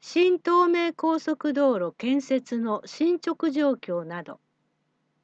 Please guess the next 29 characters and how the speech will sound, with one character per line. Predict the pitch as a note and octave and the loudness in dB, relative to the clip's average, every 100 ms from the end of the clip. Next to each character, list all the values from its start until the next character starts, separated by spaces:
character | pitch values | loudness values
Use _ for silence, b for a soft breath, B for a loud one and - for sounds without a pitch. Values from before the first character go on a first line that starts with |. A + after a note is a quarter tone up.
| _ _ _ _ _ | _ _ _ _ _
東 | - D4+ F#4 - - | -2 2 2 0 -4
公 | E4 D#4+ D4+ | 2 4 4
民 | C#4+ A3+ | 2 0
館。 | F3 - C#3+ - _ _ _ _ _ _ _ _ _ _ _ _ | -4 -16 -18 -20 _ _ _ _ _ _ _ _ _ _ _ _
土 | G3 D4 | -2 2
砂 | F#4 F#4+ | 4 4
災 | G4+ F#4+ | 4 4
害 | D#4+ A3 F#3+ | 4 0 -2
な | G3 | -4
ど | F#3 | -6
の | E3 D3 | -8 -10
対 | G#3 A3+ | -6 -6
策。 | A#3 G#3+ G3+ - F3+ - _ _ _ _ _ _ _ _ _ _ _ _ _ | -4 -8 -10 -10 -10 -12 _ _ _ _ _ _ _ _ _ _ _ _ _
広 | D#4 F#4+ | 4 4
畑 | E4+ D4 A3 | 4 -2 -4
ふ | - | -2
れ | A#3 D4 | 0 2
あ | D4 | 0
い | C#4+ | -2
プ | C4 | -4
ラ | A3 F3 | -6 -8
ザ。 | D3+ - _ _ _ _ _ _ _ _ _ | -12 -16 _ _ _ _ _ _ _ _ _
地 | - G4 F4+ | 4 6 6
域 | - G#3 | 2 -6
の | F3 - | -6 -2
安 | G#3+ D4 | 2 2
心 | D4 - C#4 B3+ - | 0 -2 0 0 -2
安 | A3+ A#3+ A3+ | -2 0 -2
全。 | G#3 G3 F3+ | -4 -6 -10